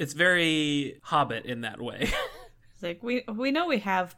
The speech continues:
Speaker 2: plot points to get to. Not sure how to get there.
Speaker 1: They walk.
Speaker 2: Let's describe it.
Speaker 1: Oh, also, important to remember from a few episodes ago, just, just a brief reminder that the horse they're traveling with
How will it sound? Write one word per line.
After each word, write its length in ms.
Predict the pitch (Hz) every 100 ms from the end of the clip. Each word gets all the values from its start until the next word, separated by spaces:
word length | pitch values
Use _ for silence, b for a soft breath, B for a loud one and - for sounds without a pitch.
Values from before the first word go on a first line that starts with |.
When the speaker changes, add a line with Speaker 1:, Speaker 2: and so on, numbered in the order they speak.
| -
Speaker 2:
plot 340 | 170 160 -
points 440 | - 185 185 -
to 120 | - 214
get 260 | 214 208
to. 360 | - 233 226 226 B B - _ _ _ _ -
Not 260 | 208 220
sure 220 | - 247 214
how 240 | 208 190
to 80 | 180
get 260 | 170 160
there. 440 | - 165 156 160 - b b b - -
Speaker 1:
They 100 | 180
walk. 460 | 185 175 - - - _ - - - - - -
Speaker 2:
Let's 200 | 208 -
describe 520 | 196 - 175 151 151
it. 160 | 190 - _ _ B B B B 202
Speaker 1:
Oh, 200 | 170 131
also, 440 | 170 175 - 127
important 460 | 139 143 208 202 185
to 80 |
remember 400 | 170 156 139 131
from 260 | 127 151 131
a 60 | 123
few 560 | - 160 160 143 131 - - _ _ -
episodes 600 | 131 127 - - 113 104
ago, 380 | 117 113 90 92 - _ _ _ - -
just, 400 | 170 170 - -
just 260 | 156 143
a 160 | 143 127 - _ -
brief 400 | 202 165 - -
reminder 560 | - 131 120 123 117 113
that 220 | 113 -
the 80 | 113
horse 320 | - 208 226
they're 140 | - 135
traveling 540 | - 127 123 123 117
with 220 | 113 117